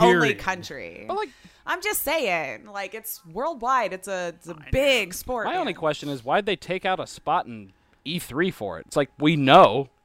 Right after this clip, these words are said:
Speaker 1: Because it's their hugest moneymaker,
Speaker 3: But
Speaker 1: really. I mean, E A makes so much money off of fifa. It's
Speaker 3: But we
Speaker 1: kinda
Speaker 3: know it's gonna
Speaker 1: ridiculous.
Speaker 3: come every year. We don't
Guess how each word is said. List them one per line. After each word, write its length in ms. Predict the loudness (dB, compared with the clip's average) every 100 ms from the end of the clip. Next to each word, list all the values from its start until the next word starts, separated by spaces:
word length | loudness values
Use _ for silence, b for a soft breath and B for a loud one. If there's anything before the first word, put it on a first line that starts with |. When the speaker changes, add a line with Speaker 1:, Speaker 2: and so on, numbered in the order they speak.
| _ _ _ _ -12
Speaker 1:
Because 300 | -4 -4 -4
it's 140 | -4
their 160 | 0 0
hugest 500 | -2 -10 -8 -10 -10
moneymaker, 600 | -12 -12 -12 -14 -14 -4
Speaker 3:
But 100 | -4
Speaker 1:
really. 420 | -2 -6 -8 -8
I 120 | -8
mean, 260 | -8 -10 -10
E 160 | -10 -8
A 100 | -8
makes 240 | -8 -8
so 360 | -8 -8 -8 -8
much 300 | -4 -4 -4
money 300 | -6 -6 -4
off 200 | -6 -6
of 120 | -10
fifa. 360 | -12 -10 -8 -6
It's 100 | 0
Speaker 3:
But 120 | 4
we 120 | 4
Speaker 1:
kinda 120 | 2 -2
Speaker 3:
know 160 | -2
it's 120 | -4
gonna 140 | -4 -6
Speaker 1:
ridiculous. 200 | -2 -4
Speaker 3:
come 100 | 0
every 260 | -2 -2 -4
year. 240 | -4 -4
We 120 | -2
don't 160 | -2